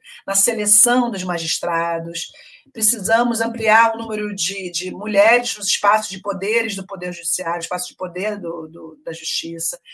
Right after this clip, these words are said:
Precisamos de mais, é, negros e negras nesses espaços,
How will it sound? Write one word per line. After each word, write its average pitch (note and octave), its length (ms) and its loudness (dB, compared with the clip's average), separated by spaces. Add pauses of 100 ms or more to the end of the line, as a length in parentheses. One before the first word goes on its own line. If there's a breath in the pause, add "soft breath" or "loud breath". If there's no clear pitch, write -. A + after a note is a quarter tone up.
(120 loud breath)
Precisamos G#3+ 340 -4
de G#3+ 120 -4
mais, G#3+ 680 2 (160)
é, F3+ 200 0
negros G3+ 440 -2
e G3 60 -6
negras G3+ 480 4
nesses F3+ 300 -4
espaços, F#3 800 2